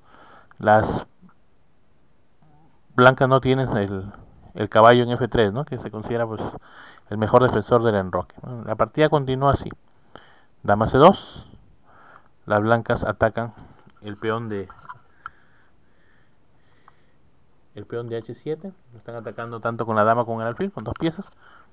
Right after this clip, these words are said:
Bueno, en la jugada natural sería H seis, pero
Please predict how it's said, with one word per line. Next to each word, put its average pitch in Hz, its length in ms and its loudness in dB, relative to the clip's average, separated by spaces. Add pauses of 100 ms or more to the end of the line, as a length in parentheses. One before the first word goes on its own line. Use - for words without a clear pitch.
(200)
Bueno, 127 200 -2
en 104 60 0
la 98 60 -4
jugada 123 240 4
natural 117 280 0
sería 110 260 0
H 123 180 -4
seis, 208 320 -6 (1300)
pero 180 280 2